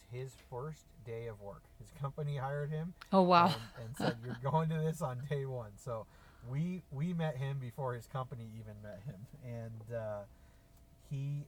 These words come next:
Speaker 1: was brand new to the industry and walked away with that information and became a top performer in that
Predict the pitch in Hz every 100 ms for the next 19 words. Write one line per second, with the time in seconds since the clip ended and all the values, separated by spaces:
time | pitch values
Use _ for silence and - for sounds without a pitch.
0 | - 120 104 110 110 117 123 123 123 117
1 | 117 117 - 127 127 127 - 113 104 101
2 | 101 - 110 104 113 123 107 107 107 110
3 | - - - - - - 110 107 110 113
4 | 101 104 110 - 120 120 117 - 104 104
5 | - 110 104 95 104 98 - 101 - 104
6 | 101 104 101 95 - - - - 107 107
7 | 98